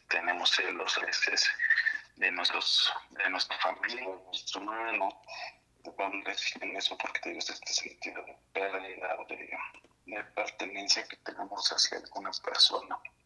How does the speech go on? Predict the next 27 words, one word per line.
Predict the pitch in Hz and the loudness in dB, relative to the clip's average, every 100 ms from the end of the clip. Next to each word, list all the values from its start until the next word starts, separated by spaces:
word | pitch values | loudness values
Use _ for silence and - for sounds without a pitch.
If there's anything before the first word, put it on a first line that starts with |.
| - | -4
Entonces | - 98 98 | -2 -2 0
vamos | - - | 2 2
creciendo | 107 95 98 | 0 2 2
con | 110 | 0
ello. | 117 - - - | -2 -2 -4 -4
Y | - | -2
todos | 107 | 0
los | 107 - | 4 4
seres | 101 95 | 4 2
humanos, | 95 95 95 - - - - | 2 0 0 -4 -4 -8 -8
digo, | 101 98 | -2 0
es | |
un | 104 | 2
sentimiento | 101 - 95 101 95 | 2 2 -2 -4 -4
que | - | -4
está | - 95 95 - - - | -2 0 0 -2 -8 -20
en | - 101 | -14 -8
todos | - 104 | -4 2
los | 101 | 4
seres | - - | 4 2
humanos, | - 110 104 | 2 0 0
¿no? | 101 110 | -4 -2
De | 98 | -2
alguna | 92 95 95 | 0 2 2
u | |
otra | 92 101 | 0 -4
manera | 92 90 92 92 | -2 -2 -2 -4